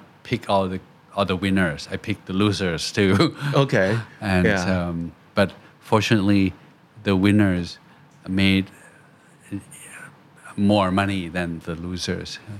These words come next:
Speaker 2: Okay. Yeah. So I wanna hear you talk about, uh, when was the first time that you feel like, "Yes, I got this. Like,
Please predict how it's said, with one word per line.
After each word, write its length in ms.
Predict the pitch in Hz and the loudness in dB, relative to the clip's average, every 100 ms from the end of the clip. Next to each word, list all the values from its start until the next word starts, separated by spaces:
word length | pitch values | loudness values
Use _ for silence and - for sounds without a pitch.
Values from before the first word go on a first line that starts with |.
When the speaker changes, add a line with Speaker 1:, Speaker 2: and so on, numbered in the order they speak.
| - | -4
Speaker 2:
Okay. 520 | 110 - 90 80 87 - - - - | -4 -4 -8 -8 -10 -12 -20 -16 -6
Yeah. 260 | 107 92 85 - | -4 -4 -8 -2
So 340 | - 156 143 - - _ | 0 0 -4 -12 -20 _
I 80 | 135 | -2
wanna 340 | 185 202 190 175 - | 0 -2 -4 -6 -16
hear 260 | - 139 | -2 0
you 240 | 131 123 107 | 2 0 -2
talk 300 | - 107 107 | -2 -4 -2
about, 460 | 92 95 92 - - - - - | 0 0 -2 -6 -16 -20 -10 -4
uh, 240 | 95 82 | -2 -2
when 500 | 87 123 120 120 113 - - _ | -2 0 0 0 -4 -10 -20 _
was 240 | 117 120 - | 0 0 0
the 100 | 110 | -4
first 460 | - 120 135 - | 0 0 2 -2
time 560 | - 98 90 90 104 113 - | -4 -4 -2 -2 -6 -8 -4
that 260 | 120 107 110 | -2 0 2
you 140 | 110 | 0
feel 240 | 101 110 | 2 0
like, 300 | 104 104 110 - - - _ _ _ _ - | 2 2 0 -6 -18 -20 _ _ _ _ -8
"Yes, 480 | 123 135 135 - - - | 0 2 2 2 0 -2
I 160 | 117 - - - | -6 -6 -8 -4
got 280 | 117 - | -2 -4
this. 320 | 107 85 - - | -6 -8 -10 -4
Like, 260 | 98 98 | -2 -2